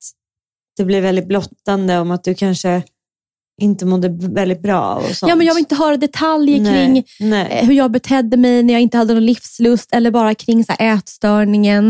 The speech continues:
Speaker 1: Nej.
Speaker 2: Eh, jag har ju haft jätteproblem, eh, med hetsätningen och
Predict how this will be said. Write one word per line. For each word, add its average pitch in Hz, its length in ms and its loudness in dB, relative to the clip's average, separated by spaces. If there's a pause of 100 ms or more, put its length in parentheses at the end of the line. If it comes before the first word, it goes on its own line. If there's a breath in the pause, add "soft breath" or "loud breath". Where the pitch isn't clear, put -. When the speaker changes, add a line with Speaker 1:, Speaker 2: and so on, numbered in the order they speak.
(120)
Speaker 1:
Nej. 185 360 -2 (240)
Speaker 2:
Eh, 208 200 2
jag 220 160 2
har 208 180 2
ju 262 120 2
haft 247 200 -2
jätteproblem, 202 840 -2 (360)
eh, - 380 -2
med 220 180 4
hetsätningen 190 1040 0
och 185 60 0